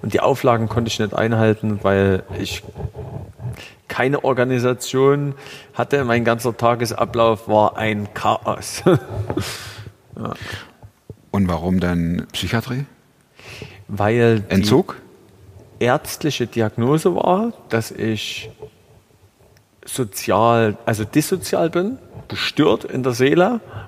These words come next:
Speaker 1: und drogenabhängig bin. Deswegen geschlossen Psychiatrie.
Speaker 2: Durftest du Besuch empfangen?
Speaker 1: Ja, aber einmal in der Woche für circa eine Stunde.
Speaker 2: Wann war der Punkt, als der Matthias dachte, „Junge, du hast dein Leben sowas von an die Wand gefahren“?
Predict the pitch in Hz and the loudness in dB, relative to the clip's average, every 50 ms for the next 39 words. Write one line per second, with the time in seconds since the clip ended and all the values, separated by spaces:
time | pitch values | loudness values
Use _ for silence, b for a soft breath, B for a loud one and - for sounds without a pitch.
0 | B - - 147 147 151 156 - - - - - - 113 117 117 127 101 - 101 | B -4 0 2 2 2 2 -2 -8 -14 -12 0 4 4 4 4 2 0 0 0
1 | 95 107 107 104 98 - - - - 107 95 90 - - 113 110 104 - 120 113 | 0 0 0 0 -2 -2 -4 -6 -4 -4 -4 -6 0 2 2 2 4 4 2 2
2 | 104 113 107 98 - 104 - - 110 104 - - 98 - - - 104 101 - - | 4 2 0 0 -2 -2 -2 -2 -2 -2 -4 -4 -6 -4 0 2 2 2 2 -2
3 | 104 95 - 98 - B B B B B B B B B B B B B B B | -4 -4 -4 -4 -8 B B B B B B B B B B B B B B B
4 | - - - 107 - - 101 - 92 - 90 85 - 101 110 - 143 139 - 143 | -6 0 0 0 2 0 -2 -4 -2 -2 -2 0 0 0 0 0 -2 -4 -4 -4
5 | 160 190 196 - - B B B B B B B B B B B B B - - | -4 -4 -6 -6 -12 B B B B B B B B B B B B B -2 2
6 | 104 107 113 110 - - 95 - - - - 110 117 117 113 104 - 101 101 101 | 4 4 4 4 2 0 -2 -2 -2 0 0 0 2 2 2 2 0 -2 -4 -2
7 | 101 101 - - 104 95 92 90 - - - - - - - - - 110 104 104 | 0 0 0 0 0 -2 -4 -6 -12 -20 -20 -20 -20 -20 -12 -6 -2 0 0 0
8 | 101 - - - 107 - - - - 104 110 107 104 - - 117 117 113 104 101 | 0 -2 -2 0 0 0 0 -2 -2 -2 0 0 -2 -2 -2 0 0 0 0 0
9 | 95 95 - - - - - - - 120 147 170 175 175 147 135 131 123 117 - | -2 -4 -8 -14 -20 -14 -6 -2 0 0 2 0 0 0 0 2 2 0 0 0
10 | - 139 156 151 - - - - 113 107 104 - - 107 104 104 101 104 - - | -2 0 0 -2 -4 -4 -2 -2 0 0 -2 -2 0 2 2 2 2 2 0 0
11 | 113 123 123 113 - - 107 110 110 - - 110 107 95 - - - - _ _ | 2 2 2 0 0 0 -2 -2 0 -2 -2 0 0 0 -2 -6 -12 -20 _ _
12 | _ _ _ _ _ _ - 90 92 95 98 92 90 87 92 98 95 - 98 87 | _ _ _ _ _ _ -4 -2 0 0 2 2 2 2 2 2 2 2 2 2
13 | 87 85 85 90 92 95 - - - 98 110 101 98 - - - - - - - | 4 4 4 4 2 2 0 0 0 2 2 2 0 0 -4 -8 -10 -10 -4 0
14 | 104 95 98 - - 85 90 87 82 78 78 85 90 - 92 92 - 80 73 101 | 0 2 2 2 2 0 0 2 2 2 0 0 -2 -2 -6 -6 -4 -4 -4 -4
15 | 76 71 | -6 -10